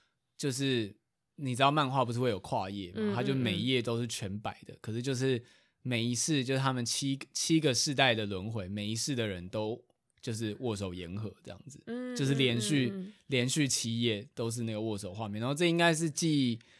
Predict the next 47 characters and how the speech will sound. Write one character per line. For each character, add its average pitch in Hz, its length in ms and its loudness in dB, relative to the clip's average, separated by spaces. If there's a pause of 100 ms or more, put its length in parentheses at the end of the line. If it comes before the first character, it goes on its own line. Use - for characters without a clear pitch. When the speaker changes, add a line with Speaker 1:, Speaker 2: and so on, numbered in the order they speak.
(360)
Speaker 1:
那 147 140 2
个 123 260 6
猎 160 200 10
人 117 180 8
蚁 117 80 0
王 101 200 2
篇 117 200 2
之 113 80 0
后， 113 100 2
就 110 40 -2
是 117 60 0
我 107 100 2
看 131 180 0
过 120 200 2
最， 110 500 2 (160)
最 180 160 8
浪 143 180 8
漫 123 160 4
的 104 120 -2
分 107 240 -2
镜 104 200 -4
之 85 160 -10
一 85 140 -12
这 104 140 -16
样 - 100 -18
子。 - 140 -16
就 220 120 6
它 247 140 6
非 220 100 4
常 170 160 10
简 110 240 0
单， 98 300 -8 (300)
可 156 100 2
是 202 240 8
它 175 180 4
背 175 240 6
后 143 380 6 (220)
的 139 180 2
那 156 140 2
个 147 100 2
堆 139 240 4
叠 120 240 0
是 120 340 -2 (440)
一 135 120 -6
气 139 240 2
呵 120 200 0
成 110 180 -6